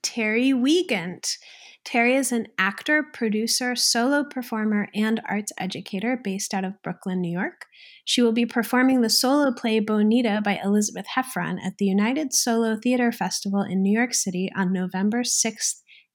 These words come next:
and ninth. And I got to work with Terry a few weeks ago down at Urbanite Theater.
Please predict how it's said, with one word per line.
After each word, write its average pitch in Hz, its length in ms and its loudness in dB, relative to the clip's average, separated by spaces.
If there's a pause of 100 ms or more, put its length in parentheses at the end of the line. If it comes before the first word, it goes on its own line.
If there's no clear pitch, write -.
and 240 240 6
ninth. 196 340 2 (720)
And 214 520 2 (120)
I 214 300 2
got 254 240 0
to 226 220 0
work 226 340 -4
with 214 240 -6
Terry 208 560 -2
a 208 60 -4
few 220 320 -2
weeks - 340 0
ago 208 340 -4
down 220 240 0
at 220 200 -6
Urbanite 247 560 2 (100)
Theater. 277 580 2